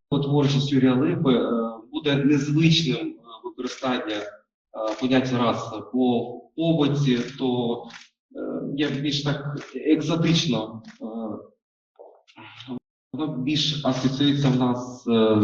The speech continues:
з, е, кольором шкіри, там, зовнішнім виглядом, ну, і, і не більше. А Юрій Липа, він вкладав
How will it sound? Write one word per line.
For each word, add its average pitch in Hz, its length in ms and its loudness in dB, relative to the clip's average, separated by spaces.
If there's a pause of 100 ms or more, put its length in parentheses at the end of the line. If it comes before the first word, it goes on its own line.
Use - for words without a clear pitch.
з, 107 160 2
е, 107 1500 0 (200)
кольором 147 500 10
шкіри, 117 800 6 (120)
там, 107 220 -4 (920)
зовнішнім 135 880 8 (300)
виглядом, 123 440 2
ну, - 200 0
і, 160 40 2
і 165 240 6
не 160 80 8
більше. - 560 4 (520)
А 127 360 2 (240)
Юрій 202 280 6
Липа, 127 520 4
він 139 500 0
вкладав 131 840 0